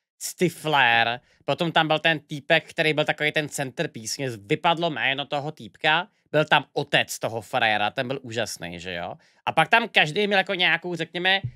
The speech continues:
malou lo-, mal-, malou roli a i takový ty úplně, úplně ne odpadní, ale takový ty sekundární charaktery, jako byla Stiflerova máma, tak do dneška, ty vole, byly úplně,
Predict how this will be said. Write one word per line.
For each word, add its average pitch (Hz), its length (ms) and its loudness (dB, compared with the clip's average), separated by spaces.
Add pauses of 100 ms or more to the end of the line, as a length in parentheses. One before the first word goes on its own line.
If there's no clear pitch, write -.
malou 185 600 2
lo-, 202 220 2
mal-, 156 300 2
malou 202 420 2
roli 113 420 -2 (260)
a 139 80 -2
i 180 140 0
takový 208 380 2
ty 214 160 2
úplně, 214 800 0 (580)
úplně 220 720 0
ne 147 320 2
odpadní, 117 680 -2
ale 120 100 -2
takový 156 340 -2
ty 180 220 -2
sekundární 160 1000 0
charaktery, 151 460 2
jako 123 180 -2
byla 147 160 0
Stiflerova 147 540 0
máma, 110 520 0 (240)
tak 127 180 -2
do 123 180 0
dneška, 139 560 0
ty 131 120 -12
vole, 120 240 -2
byly 120 240 -2
úplně, 139 760 -2